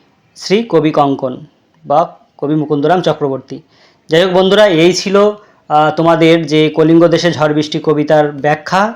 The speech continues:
তোমরা আশা করি এই কবিতার যে যাবতীয় সমস্যা ছিল তোমাদের সেটা দূর হলো এবং এখান থেকে যে গুরুত্বপূর্ণ প্রশ্নগুলো আসতে পারে সেই প্রশ্নগুলো আমি কিছু বলছি, তোমরা সেগুলো কিন্তু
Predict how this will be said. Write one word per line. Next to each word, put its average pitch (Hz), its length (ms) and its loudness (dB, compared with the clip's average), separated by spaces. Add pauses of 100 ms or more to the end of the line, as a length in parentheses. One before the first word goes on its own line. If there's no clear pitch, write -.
তোমরা 147 280 -2
আশা 147 260 0
করি 180 300 0
এই 156 120 -2
কবিতার 147 520 0
যে 147 180 -2
যাবতীয় 147 380 -4
সমস্যা 151 380 -4
ছিল 175 260 -2
তোমাদের 147 400 -2 (360)
সেটা 156 320 0
দূর 156 220 2
হলো 190 380 2 (360)
এবং 160 240 2
এখান 190 220 0
থেকে 202 240 0
যে 165 160 0
গুরুত্বপূর্ণ 165 540 -2
প্রশ্নগুলো 160 680 -2 (280)
আসতে 139 340 -2
পারে 165 280 2
সেই 156 180 -2
প্রশ্নগুলো 156 480 -2
আমি 147 140 0
কিছু 151 220 -6
বলছি, 151 320 0
তোমরা 147 260 0
সেগুলো 147 300 -2
কিন্তু 151 400 -2